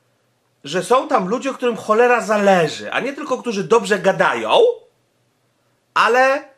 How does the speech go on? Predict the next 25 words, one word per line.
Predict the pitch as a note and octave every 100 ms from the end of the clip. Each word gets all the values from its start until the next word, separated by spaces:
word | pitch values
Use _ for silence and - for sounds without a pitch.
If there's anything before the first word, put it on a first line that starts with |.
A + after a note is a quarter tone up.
| _ _
poza | G#3+ A3+ B3+
tym, | C4
że | A3 A3+
dobrze | C4 A3 A3+
gadają, | F#3+ G3 A#3 A#3+
to | A#3 A3
niewiele | G#3 G3 G3 F#3
robią, | D#3 G#2+ B2+ G#3 A4 - _ _ _ _ _ _ _ _ _ _ _
bo | E3 -
takich, | B3 C4+ B3+
co | - B3+
dobrze | G3 G#3+ A3 A#3+
gadają, | G3+ A3+ C4
jest | C4 A3+
bardzo | C#4 C4+ C4+
wielu. | B3 F3 G#2+ G2 _ _ _
Żeby | D3+ A3 B3
nie | B3
było | B3+
wątpliwości, | A#3+ B3 A3+ B3+ - - A2+ - _ _ _ _ _ _ -
robić | G3 G#3+ A3
jest | A#3 G#3+
o | F#3+
wiele | G#3+ A#3+
trudniej. | B3 D4 F#3+ - G#2+ -